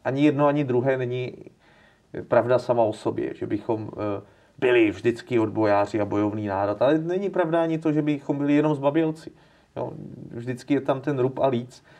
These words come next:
A je jenom na nás, jaké příběhy z historie, eh, budeme vyprávět, ke kterým budeme vzhlížet víc. A čím víc budeme opakovat, že jsme zbabělý národ, tak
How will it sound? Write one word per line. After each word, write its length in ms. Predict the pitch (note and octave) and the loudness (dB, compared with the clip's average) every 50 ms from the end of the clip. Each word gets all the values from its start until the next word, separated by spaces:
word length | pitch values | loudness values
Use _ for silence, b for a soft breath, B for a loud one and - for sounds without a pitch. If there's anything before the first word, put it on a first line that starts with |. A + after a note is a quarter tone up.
| B B B B B | B B B B B
A 280 | - A2+ A#2+ A#2+ B2 - | 2 4 4 4 2 2
je 180 | A#2+ B2 C3 C#3 | 0 2 4 6
jenom 180 | D3+ D#3+ E3+ | 6 6 6
na 120 | E3 D3+ C3+ | 4 4 4
nás, 400 | C#3 C#3+ C#3+ D3+ D3+ - - - - | 4 4 2 2 -2 -6 -16 -12 -6
jaké 280 | - B2+ B2 - D#3 C#3+ | -6 -4 0 2 0 0
příběhy 460 | C#3 - - B2+ B2 C3 B2 C3+ C3 | 0 -2 -10 -4 0 0 2 2 0
z 40 | B2 | -2
historie, 680 | A#2+ A#2 - - C3+ B2+ C3 B2+ B2+ B2+ B2+ C3 - - | -4 -6 -6 -4 -2 0 0 2 2 0 0 -2 -4 -4
eh, 220 | C3 B2 A#2+ A#2 | -4 -2 -2 -2
budeme 260 | A#2 A#2+ B2 C3 C3+ | -2 -2 -2 0 0
vyprávět, 640 | C3+ A#2+ - - A#2+ A2+ A2 G#2+ A2 A2 B2 - - | -2 -2 0 2 4 4 4 2 2 -2 -4 -6 -10
ke 180 | - - B2+ A2 | -12 -12 -12 -12
kterým 460 | - - C3+ A#2+ A#2+ B2 B2 A2+ - - - - - - - | -8 -6 -4 -4 -4 -6 -10 -12 -14 -16 -18 -18 -18 -18 -16
budeme 380 | - - A#2+ A#2 A#2 B2 B2 A#2+ | -10 -6 -4 -4 -4 -4 -6 -8
vzhlížet 480 | - B2 A#2+ B2 B2 A#2+ A#2 C3+ C3 | -10 -10 -8 -8 -6 -2 0 0 0
víc. 300 | B2 A2+ A2+ A#2 - - B B B B B B B B B B B B B | 0 -2 -4 -6 -10 -20 B B B B B B B B B B B B B
A 60 | A2+ | -10
čím 220 | G#2+ - D#3 D3 | -4 0 0 2
víc 140 | C3+ C#3+ C3+ | 2 0 0
budeme 260 | C3 C#3 C#3+ D3 D3 | 2 4 4 4 4
opakovat, 440 | C3+ B2+ - B2+ A#2 - C#3+ C#3 B2+ | 2 0 -2 -4 -4 0 0 0 0
že 100 | B2 B2+ | 0 -4
jsme 200 | - - D3 C#3 | -8 -6 -4 -4
zbabělý 360 | B2 B2 B2 A#2 B2+ B2+ C3 | -2 -2 -4 -2 -2 -2 -2
národ, 320 | B2+ B2 A#2 A#2+ B2 B2+ B2+ | 0 0 2 2 0 -2 -4
tak 140 | - A#2+ | -6 -8